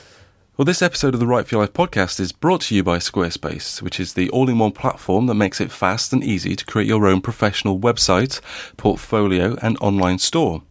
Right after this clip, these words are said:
For a free trial and ten percent off, go to squarespace dot com and use the offer code WRITE. That's W R I T E, of course. Um,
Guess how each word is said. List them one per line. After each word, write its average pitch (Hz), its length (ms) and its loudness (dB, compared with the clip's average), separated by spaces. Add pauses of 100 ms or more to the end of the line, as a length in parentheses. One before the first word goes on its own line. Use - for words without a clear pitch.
(460)
For - 200 0
a 90 40 0
free 135 240 0
trial 120 360 4
and 101 200 -2
ten 135 200 0
percent 110 320 -2
off, 107 340 0
go 107 140 0
to 95 100 -6
squarespace 131 640 0
dot 92 160 -2
com 113 380 2 (360)
and 101 200 0
use 95 160 0
the 92 220 0
offer 139 220 0
code 92 400 2 (280)
WRITE. 123 500 0 (220)
That's - 340 -6 (640)
W 92 400 0 (600)
R 87 320 4 (200)
I 87 240 0 (160)
T 90 280 -2 (120)
E, 123 260 2
of - 120 -14
course. - 400 -6 (600)
Um, 95 480 2